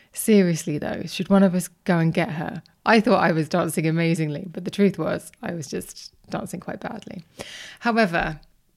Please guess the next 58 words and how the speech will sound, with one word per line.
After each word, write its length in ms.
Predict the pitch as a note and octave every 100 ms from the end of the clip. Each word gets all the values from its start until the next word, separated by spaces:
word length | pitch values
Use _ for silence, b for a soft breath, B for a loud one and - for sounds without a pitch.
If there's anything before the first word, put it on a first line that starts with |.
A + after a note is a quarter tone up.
| _ _ -
the 100 | E3
other 240 | G#3+ C#4
thing 140 | C#4 B3
I 100 | G3
don't 140 | E3+
want 120 | F3+
to 80 | D#3
do 280 | F#3 E3 D#3+
is 140 | F#3
look 220 | F#3 F#3 F#3+
back 380 | G#3 - - - -
on 400 | F3+ E3+ E3+ -
my 220 | F3 E3
twenties 400 | E3 F3+ E3 E3
and 100 | E3+
early 220 | - D#3+ D#3
thirties 380 | E3 D#3+ D#3+
and 120 | F3 E3+
feel 140 | F3
guilty 480 | D3 F#3 F3+ F#3 E3
or 120 | D#3+
stupid 460 | - F3+ E3 - D#3+
for 100 | -
poor 240 | - D#3
life 280 | F3+ G3+ G3+
choices, 440 | F#3 D#3+ - -
because 320 | - - E3 -
A, 240 | E3 D#3
what's 240 | E3+ D#3+ -
the 80 | F3
point? 340 | - D#3 -
It's 140 | - -
done. 440 | F#3+ F3 - E3+ B B B B _
And 180 | F#3 -
B, 520 | A3 E3+ D#3+ D#3+ E3 b b _
isn't 360 | - F#3+ G#3 -
that 220 | G3+ -
what 220 | F#3 -
those 260 | E3+ E3+ E3+
years 240 | E3 D#3
are 60 | F3
for? 380 | - A#3+ F3 -
Aren't 240 | F#3+ G#3+
those 240 | G#3+ F#3+ F3+
years 200 | F3 F3
the 80 |
ones 200 | E3+ E3
best 340 | D#3+ G3+ - -
used 340 | F3+ F3 -
for 80 | F3
a 40 |
little 200 | E3+ F#3
bit 120 | F3 F3
of 100 | E3
excess 480 | F3+ - D#3+ D#3
here 200 | - D#3+
and 140 | D#3+ E3
there? 340 | E3 D3+ E3